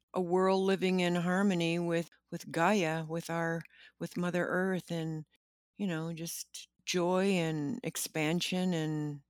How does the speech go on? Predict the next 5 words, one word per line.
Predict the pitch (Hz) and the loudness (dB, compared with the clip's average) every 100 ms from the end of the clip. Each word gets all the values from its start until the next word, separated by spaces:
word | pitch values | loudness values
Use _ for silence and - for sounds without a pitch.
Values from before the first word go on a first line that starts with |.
| _ _ _ _ _ - | _ _ _ _ _ -10
beauty | 170 170 180 185 | -4 -2 0 0
and | 165 165 | 0 0
love | 160 160 170 175 - - - _ _ - | 0 0 0 -4 -10 -16 -20 _ _ -10
that, | 165 143 - - - | -6 -6 -4 -4 -4
uh, | 175 | -6